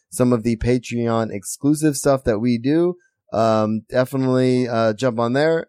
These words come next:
And if you, just a buck or two, and you can get our blooper reels, uh, trailer time, all that kind of stuff.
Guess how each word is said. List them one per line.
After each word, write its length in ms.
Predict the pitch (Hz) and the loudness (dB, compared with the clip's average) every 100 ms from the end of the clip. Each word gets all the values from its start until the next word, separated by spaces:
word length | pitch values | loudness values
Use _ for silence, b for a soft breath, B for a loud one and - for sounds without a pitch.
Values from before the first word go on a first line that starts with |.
| - | -8
And 340 | 117 117 117 | -6 -4 -4
if 140 | 113 107 | -6 -4
you, 220 | 120 110 | -6 -2
just 240 | 139 139 | -2 -2
a 40 | 113 | 0
buck 220 | 135 147 | 0 0
or 80 | 147 | -2
two, 320 | 180 190 - | -2 0 0
and 400 | - 135 139 131 | 0 0 0 -2
you 120 | 135 | -4
can 100 | 135 | -2
get 260 | 135 139 123 _ _ - | -2 -2 -4 _ _ -6
our 240 | 104 110 | -2 0
blooper 340 | 110 156 147 139 | 0 -2 -2 0
reels, 760 | 139 139 139 135 135 131 127 _ _ _ - | 0 2 2 2 2 0 -6 _ _ _ -4
uh, 540 | 107 104 104 104 104 | -2 0 0 0 -2
trailer 360 | - 147 139 131 | -2 0 2 0
time, 420 | 127 123 123 120 | 0 0 0 2
all 140 | 120 120 | 2 2
that 100 | 113 | 0
kind 140 | 117 | -2
of 80 | 110 | -2
stuff. 320 | 113 110 | 0 0